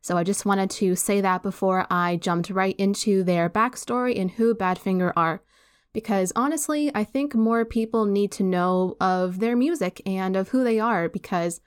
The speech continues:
I, for one, think they're very underrated,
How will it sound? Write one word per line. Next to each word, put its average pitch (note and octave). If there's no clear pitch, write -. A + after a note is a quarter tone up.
I, D#4+
for A#3
one, F3+
think G3+
they're F#3
very C4
underrated, F3